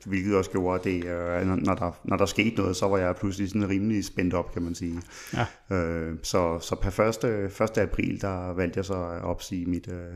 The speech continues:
Speaker 1: mit gamle job i Frederiksberg Kommune og, og hellige mig det her fuldtid. Så
Speaker 2: Okay. Ja, øh, og, og, og hvorfor blev det så lige den, den belgiske bryggetradition, du kastede ud? Det, du nævnte jo noget om, at du var lidt træt af det, det bitre tidligere.
Speaker 1: Jeg var træt af det bitre,
Speaker 2: Men
Speaker 1: det
Speaker 2: der
Speaker 1: er
Speaker 2: er jo
Speaker 1: helt
Speaker 2: andre.
Speaker 1: klart det.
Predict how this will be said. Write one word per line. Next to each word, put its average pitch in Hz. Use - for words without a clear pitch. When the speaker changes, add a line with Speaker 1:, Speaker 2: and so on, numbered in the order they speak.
Speaker 1:
mit -
gamle 92
job -
i -
Frederiksberg -
Kommune 110
og, 87
og 87
hellige 92
mig 92
det 95
her 92
fuldtid. -
Så 85
Speaker 2:
Okay. 160
Ja, 147
øh, 127
og, 117
og, 117
og 113
hvorfor 147
blev 131
det 110
så 120
lige 117
den, 104
den 104
belgiske 139
bryggetradition, 113
du 113
kastede 120
ud? 120
Det, 123
du 131
nævnte 139
jo 135
noget 127
om, 113
at 110
du 110
var 110
lidt 104
træt 120
af 113
det, 101
det 101
bitre 120
tidligere. 123
Speaker 1:
Jeg 139
var 143
træt 135
af 160
det 127
bitre, 95
Speaker 2:
Men 98
Speaker 1:
det 120
Speaker 2:
der 131
Speaker 1:
er 131
Speaker 2:
er 135
jo 123
Speaker 1:
helt 156
Speaker 2:
andre. 160
Speaker 1:
klart -
det. 87